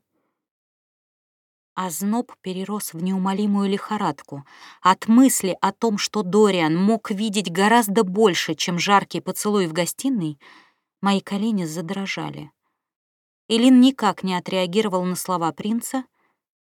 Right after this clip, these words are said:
словно его совсем не удивил тот факт, что за нами могли наблюдать. «Тебе благородство не позволило вмешаться или побоялся оказаться третьим лишним?»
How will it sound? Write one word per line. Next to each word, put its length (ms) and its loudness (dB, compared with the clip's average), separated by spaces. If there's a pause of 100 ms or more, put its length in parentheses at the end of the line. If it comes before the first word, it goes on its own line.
(360)
словно 400 2
его 220 0
совсем 440 -4
не 100 2
удивил 500 0
тот 240 -4
факт, 400 0
что 260 -4
за 140 0
нами 260 0
могли 320 -2
наблюдать. 800 -6 (920)
«Тебе 360 0
благородство 760 0
не 200 0
позволило 560 2
вмешаться 840 -4 (540)
или 160 4
побоялся 680 4
оказаться 500 -2
третьим 420 -2
лишним?» 520 -4